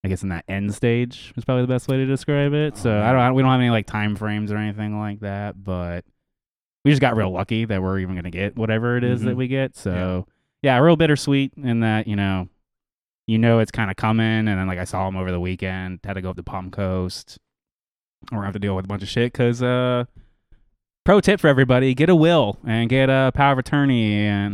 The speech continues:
Speaker 2: Mm-hmm.
Speaker 1: healthcare surrogates and all, get all
Speaker 3: Oh,
Speaker 1: that,
Speaker 3: yeah.
Speaker 1: those legal shits handled so you don't have to deal with it when the time comes, 'cause trust me, it fucking sucks.
Speaker 3: Yeah.
Speaker 1: Like, I've had, had to deal with, like, the probate stuff when it gets all the way to court when you don't have a will.
Speaker 2: Mm.
Speaker 1: Uh, you know,
Speaker 3: They
Speaker 1: we're
Speaker 3: don't
Speaker 1: having
Speaker 3: wanna give that money up.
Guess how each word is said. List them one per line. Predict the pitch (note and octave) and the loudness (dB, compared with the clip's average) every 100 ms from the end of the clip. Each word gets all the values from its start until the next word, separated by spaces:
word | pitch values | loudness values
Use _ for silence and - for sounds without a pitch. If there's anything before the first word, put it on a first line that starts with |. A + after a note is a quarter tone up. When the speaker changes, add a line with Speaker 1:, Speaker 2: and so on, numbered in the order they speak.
| G#2 G2+ | -2 2
Speaker 2:
Mm-hmm. | |
Speaker 1:
healthcare | C3+ A2 A#2+ | 2 4 2
surrogates | B2 A2+ G#2+ G#2+ A2 | 2 2 2 0 -2
and | A#2 | -2
all, | A#2+ | 0
get | C3+ | 4
all | E3 | 6
Speaker 3:
Oh, | |
Speaker 1:
that, | F#3+ F#3 | 6 8
Speaker 3:
yeah. | |
Speaker 1:
those | E3 C3 | 6 6
legal | C3 D#3 D#3+ | 4 4 4
shits | F3 D#3 | 2 -2
handled | - C#3+ G3 A#3 B3+ - _ _ - | 0 0 2 2 2 -2 _ _ -2
so | C#3 | 0
you | |
don't | D3 | 4
have | D#3+ C#3+ | 2 2
to | |
deal | C3+ C#3+ | 6 8
with | C#3 B2+ | 8 6
it | B2+ A#2 | 4 2
when | A#2 A#2 A2+ G#2+ G#2 G2+ - _ - | 2 2 2 2 0 -2 -8 _ -6
the | A#2 | 0
time | A#2+ G#2 | 0 0
comes, | A2+ F2 F2 | -2 -4 -6
'cause | G#2 | -4
trust | B2 G#2+ | -2 -2
me, | F#2+ | -4
it | F2+ | -4
fucking | G#2+ F#2 | -4 -4
sucks. | - D#2+ - - - _ _ - | -6 -10 -12 -16 -18 _ _ -16
Speaker 3:
Yeah. | G2 F2 | -16 -6
Speaker 1:
Like, | G2 | -2
I've | G#2 | 0
had, | G#2 G2+ G2 F#2 - - - - _ - | 2 2 0 -4 -14 -20 -20 -20 _ -6
had | A2 | 0
to | |
deal | A#2 B2 | 4 6
with, | A2+ | 4
like, | G#2 | 0
the | G#2+ | 0
probate | C3+ C3 C3 C3+ | 2 4 4 0
stuff | - C#3 D3 - | 0 2 2 0
when | G#2 | 0
it | |
gets | G#2 A#2 | 0 0
all | G#2+ | -2
the | |
way | G2 | -2
to | G2+ | -2
court | B2 A#2+ C3+ | 2 2 2
when | C3 A#2 | 0 0
you | A#2 | 0
don't | A2+ | 0
have | A#2 A2+ | 0 2
a | A2+ | 4
will. | C3 C#3+ E3 F3+ _ _ _ _ - | 4 4 2 -4 _ _ _ _ -6
Speaker 2:
Mm. | G#2+ | -4
Speaker 1:
Uh, | F#2+ F#2 F#2 F#2+ F#2 F#2 | -2 -2 -2 -2 -2 -4
you | F#2+ | -2
know, | |
Speaker 3:
They | G2 | 0
Speaker 1:
we're | |
Speaker 3:
don't | G#3 | 0
Speaker 1:
having | |
Speaker 3:
wanna | G#3 F#3+ | 0 0
give | E3 F3+ E3 | 0 -2 0
that | D#3+ D3+ | 0 0
money | D#3 D#3+ | -4 -2
up. | D#3+ F3 | -4 -6